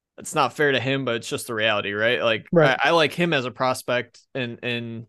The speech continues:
Speaker 1: kind of the fit of what we need in our room a lot more than I like Jermaine Johnson. I, I will say that. Um, but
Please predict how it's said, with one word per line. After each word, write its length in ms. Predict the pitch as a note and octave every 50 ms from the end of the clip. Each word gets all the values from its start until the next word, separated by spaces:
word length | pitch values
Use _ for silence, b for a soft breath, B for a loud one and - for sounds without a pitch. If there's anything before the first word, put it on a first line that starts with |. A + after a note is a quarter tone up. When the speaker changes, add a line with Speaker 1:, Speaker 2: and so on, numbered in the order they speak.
| _ _ _ _ _
Speaker 1:
kind 180 | - C3+ C#3+ C3+
of 80 | B2+ A#2+
the 80 | A#2+
fit 460 | - - - - - C3 B2+ C3 - -
of 220 | B2 B2 A#2+ A2
what 320 | A#2+ A#2+ A#2+ A#2+ B2+ B2 -
we 160 | B2 B2 B2
need 180 | A#2+ B2 B2
in 80 | A#2+ B2
our 160 | A#2+ A2+ A2
room 240 | A2 A2+ A#2 B2 A#2+
a 40 | A2+
lot 200 | A#2+ C3 C3 A#2+
more 160 | B2+ B2+ B2+
than 160 | A#2+ A#2 A2
I 60 | G#2+
like 180 | G#2 G#2 G#2 G2+
Jermaine 360 | - A2+ A2 A2 G#2+ G#2+ G2+
Johnson. 560 | - G#2+ F#2+ F#2+ F#2 F2+ - D#2+ F2 A2 A2+ - _ _ _
I, 60 | - F2
I 180 | - - G#2
will 140 | G#2+ A2 G#2+
say 220 | - - G#2 G2
that. 280 | G2 F#2+ F2 E2+ F2 - _ _ b b b b b b b b _ _
Um, 460 | - A#2+ A#2 A2+ A2 G#2+ A2 G#2+ - - _ _ _ _ _ _
but 480 | - C#3+ C#3 E3+ E3+ D#3+ D#3 D3+ C#3+ -